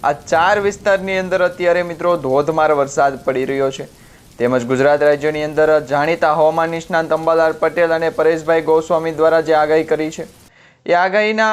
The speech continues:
અનુસંધાને જોવા જઈએ તો અત્યારે અરબી સમુદ્રમાં એક લો પ્રેશર સિસ્ટમ વેલમાર્કમાં ફેરવાઈ અને ત્યારબાદ ડીપ ડિપ્રેશન બની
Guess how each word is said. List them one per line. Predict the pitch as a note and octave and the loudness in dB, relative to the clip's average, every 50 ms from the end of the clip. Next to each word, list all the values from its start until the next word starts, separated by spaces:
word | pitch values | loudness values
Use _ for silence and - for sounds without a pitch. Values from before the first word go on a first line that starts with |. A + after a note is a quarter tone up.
| G#3+ G3 | 0 0
અનુસંધાને | G3+ G3+ G#3 G#3 - G#3 G3 F#3+ G#3 G#3 G3+ G3+ | -2 -4 -4 -6 -6 -4 -2 -2 0 0 0 -2
જોવા | F3+ F#3+ F#3+ G3 F#3+ F#3 | 0 2 2 2 2 2
જઈએ | F3 F#3 F#3 F#3+ F#3+ F#3+ | 0 0 0 0 0 0
તો | F#3+ F#3+ F#3 F3+ | 0 0 0 0
અત્યારે | F3 F3 F3 F3+ F3 F3+ F3 | 0 0 0 0 2 4 4
અરબી | E3+ E3+ E3+ E3+ F3 | 2 2 0 -4 -6
સમુદ્રમાં | F3 - F3 E3+ E3+ E3 D#3+ E3 E3+ E3+ E3+ E3+ | -6 -6 -6 -6 -6 -4 -2 -2 0 2 0 0
એક | E3 D#3+ D#3+ | 0 -2 -2
લો | D3+ D3 D3+ D#3 | 0 0 0 2
પ્રેશર | D#3 D3+ D#3 D#3 D#3 D#3 D#3 | 2 2 2 2 2 0 -2
સિસ્ટમ | D#3 D3+ - C#3+ D3 D3 - D3+ D3+ D#3 D#3+ D3+ | -2 -2 -6 -10 -10 -6 -2 -2 -2 -2 -2 -2
વેલમાર્કમાં | C3 B2+ C3+ C#3 C#3+ D3 D3 C#3+ C#3+ - D3 D3 C#3+ C#3+ | 0 2 2 2 2 2 0 0 0 -2 -2 -2 -2 0
ફેરવાઈ | C#3 - C#3+ C3+ C3+ C#3+ D3 C3+ B2+ - B2+ | 0 -2 -2 0 2 2 2 2 0 -2 -4
અને | C3+ C3 A#2+ - - | -4 -6 -6 -4 -2
ત્યારબાદ | C3 C3+ C3+ C3+ C3 C#3+ C3+ - A2+ | 0 0 0 2 0 0 0 0 -2
ડીપ | B2 B2+ A2+ - | -4 -6 -6 -6
ડિપ્રેશન | C#3+ C#3 B2 G#2+ C3+ C#3 C3+ C3+ - C#3 C3+ C3+ | -8 -8 -6 -2 -2 -2 0 -2 -2 -6 -2 -2
બની | C3+ C#3 D#3 C#3+ | -2 -2 -2 -4